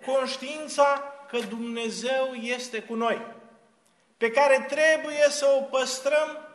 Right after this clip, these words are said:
în orice împrejurare, în orice încercare, să păstrăm conștiința că Dumnezeu este cu noi. Pentru aceasta însă, așa cum ne arată Evanghelia de astăzi,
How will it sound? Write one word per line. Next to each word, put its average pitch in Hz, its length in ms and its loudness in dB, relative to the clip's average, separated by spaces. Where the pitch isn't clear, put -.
în 269 220 2
orice 339 280 -6
împrejurare, 277 760 0
în 247 280 -2
orice 302 220 -4
încercare, 254 760 0
să 277 180 -4
păstrăm 269 840 0
conștiința 277 880 -2
că 269 80 6
Dumnezeu 262 520 -2
este 240 360 -6
cu 233 120 -12
noi. 202 220 -2
Pentru 302 440 2
aceasta 269 840 4
însă, 214 360 -6
așa 294 300 2
cum 302 160 -8
ne 277 80 0
arată 277 300 2
Evanghelia 254 640 0
de 233 120 -2
astăzi, 233 640 -4